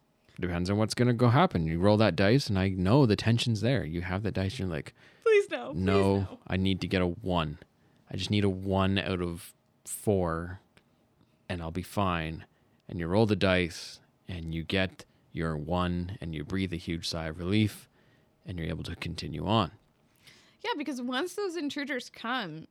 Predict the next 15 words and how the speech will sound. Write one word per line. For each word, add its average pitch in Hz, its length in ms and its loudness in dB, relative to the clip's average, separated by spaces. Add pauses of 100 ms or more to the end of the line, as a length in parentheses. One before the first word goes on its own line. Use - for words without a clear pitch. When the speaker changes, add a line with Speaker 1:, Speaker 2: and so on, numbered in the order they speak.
(120)
Speaker 2:
like, 196 320 -8
you're 208 140 -14
kinda 440 260 -2 (140)
foobarred. 104 540 -4 (840)
Speaker 1:
Yeah. 98 240 4 (640)
Uh, 80 460 0 (260)
Speaker 2:
There's 110 240 0
Speaker 1:
in 277 80 0
Speaker 2:
no 285 380 -2 (180)
good 208 440 -4
way 180 600 -4 (1040)
Speaker 1:
No. - 300 -8 (120)
Speaker 2:
to 247 100 -10
get 190 220 -6
away. - 440 -10